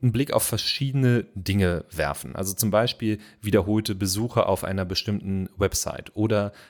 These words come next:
Downloads von Inhalten oder eine Demo-Anfrage wurde verschickt. Oder es wurde in den sozialen Medien interagiert oder einfach generell Seitenaufrufe auf der ganzen Website, wenn man das machen möchte. Was man sehr häufig sieht, ist, dass gescored wird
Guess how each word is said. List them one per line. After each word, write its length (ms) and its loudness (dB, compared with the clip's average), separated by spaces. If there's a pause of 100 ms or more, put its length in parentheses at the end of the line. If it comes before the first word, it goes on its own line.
Downloads 680 2
von 180 -4
Inhalten 680 0 (140)
oder 560 0 (380)
eine 140 6
Demo-Anfrage 880 2
wurde 180 -8
verschickt. 540 -8 (180)
Oder 440 4
es 160 0
wurde 240 0
in 120 0
den 140 0
sozialen 480 0
Medien 340 2
interagiert 840 -2 (340)
oder 200 6
einfach 280 -2
generell 560 2
Seitenaufrufe 840 0
auf 120 -2
der 220 -4 (140)
ganzen 380 2
Website, 340 0
wenn 80 -2
man 120 -2
das 140 -4
machen 240 -2
möchte. 400 0 (340)
Was 220 0
man 100 6
sehr 180 4
häufig 380 2
sieht, 220 -4
ist, 320 -2
dass 340 0
gescored 720 2
wird 300 -4